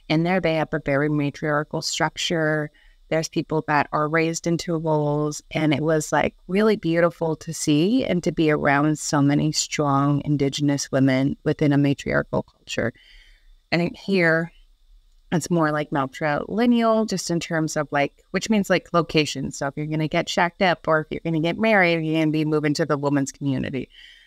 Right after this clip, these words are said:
I remember when I dated, uh, a Blackfoot man, he's like, "I told my grandma about you, and she was like, 'Oh, she's from the North, hey, like, those Northern women.'" <laughs> I get a very strong, and I was like, "Uh-huh."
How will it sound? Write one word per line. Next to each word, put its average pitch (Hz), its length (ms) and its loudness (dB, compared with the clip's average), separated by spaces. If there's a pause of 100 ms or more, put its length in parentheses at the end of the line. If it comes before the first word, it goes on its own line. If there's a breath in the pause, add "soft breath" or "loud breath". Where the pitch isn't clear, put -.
(180 loud breath)
I 156 60 4
remember 170 360 2
when 160 140 2
I 165 80 2
dated, 151 420 2 (120)
uh, 135 420 -2 (260)
a 147 100 -2
Blackfoot 131 520 -2
man, 135 300 0
he's 143 280 -10
like, 127 200 -2
"I 156 40 -4
told 180 280 -4
my 175 100 0
grandma 165 400 2
about 160 360 -2
you, 160 220 0
and 147 160 0
she 147 140 -6
was 139 280 -6
like, 135 300 -2
'Oh, 165 200 2
she's - 280 -4
from 175 220 0
the 175 80 2
North, 185 360 2
hey, 147 280 2
like, 139 240 -2
those 160 180 -6
Northern 190 460 0
women.'" 147 580 -4
<laughs> - 60 -12
I 277 40 -4
get 349 360 2
a 226 100 -2
very 269 180 0
strong, 269 380 -4 (500 loud breath)
and 180 140 0
I 170 140 2
was 156 80 -6
like, 180 180 0
"Uh-huh." 339 380 2